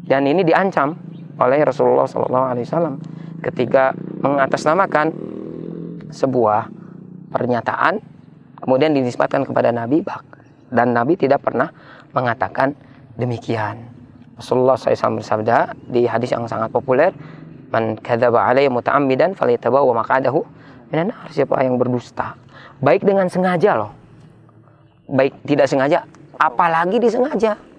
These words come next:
maka siap-siaplah dia duduk di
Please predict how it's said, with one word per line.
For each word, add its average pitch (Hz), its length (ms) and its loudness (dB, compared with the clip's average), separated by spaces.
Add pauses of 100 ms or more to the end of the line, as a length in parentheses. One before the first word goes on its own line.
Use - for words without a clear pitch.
(520)
maka 143 360 0 (240)
siap-siaplah 127 720 0
dia 123 160 0
duduk 117 280 -6 (520)
di 120 320 -2